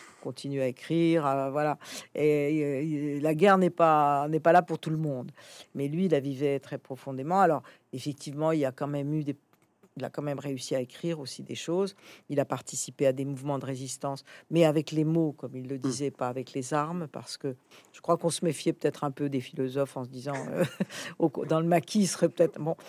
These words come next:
Speaker 1: Et puis donc, mais il avait sa façon à lui d'entrer, d'être dans, de participer
Speaker 2: Et
Speaker 1: à la, à la résistance.
Speaker 2: a-, a-,
Speaker 1: Oui.
Speaker 2: avec cette chose assez étonnante qui est, en fait, il, il a quand même, c'est le moment où il est en pleine gestation du traité des vertus.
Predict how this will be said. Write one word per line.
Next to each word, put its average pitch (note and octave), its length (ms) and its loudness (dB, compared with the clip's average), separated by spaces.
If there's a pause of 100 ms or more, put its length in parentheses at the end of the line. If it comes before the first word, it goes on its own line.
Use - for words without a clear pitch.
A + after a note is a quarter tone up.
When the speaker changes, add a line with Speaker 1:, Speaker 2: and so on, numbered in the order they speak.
(220)
Speaker 1:
Et F3 120 6
puis F3 300 -6
donc, F#3+ 300 2
mais F3 240 2
il E3 100 2
avait D3+ 160 2
sa D3+ 160 0
façon D#3+ 320 0
à D3+ 80 4
lui D#3 260 0
d'entrer, D3+ 360 -4 (160)
d'être C3+ 340 -6
dans, C3 320 -8 (400)
de C#3 60 -4
participer D3+ 680 -4 (840)
Speaker 2:
Et D4+ 140 6
Speaker 1:
à B3+ 100 -4
la, A#3+ 100 -4
à C3+ 320 -6
la E3+ 80 -4
résistance. F3 840 -4 (720)
Speaker 2:
a-, C3 60 -2
a-, D#3 180 0
Speaker 1:
Oui. E3 60 -2 (140)
Speaker 2:
avec C3+ 220 0
cette C3+ 140 -4
chose D3+ 180 -2
assez B2+ 240 0
étonnante C#3 520 2
qui A#2+ 200 -2
est, A#2+ 60 6
en A2 120 2
fait, F3 380 -2
il, B2 140 -6
il C3+ 180 2
a C#3 120 6
quand C3+ 120 -4
même, B2+ 200 2
c'est - 120 -10
le A#2 80 0
moment C#3 460 4
où A#2 80 2
il A2 160 0
est C#3+ 60 4
en A#2 100 2
pleine C#3 260 2
gestation A#2+ 640 -2
du A#2+ 140 -2
traité A#2 280 -4
des A2 100 0
vertus. A#2 440 -6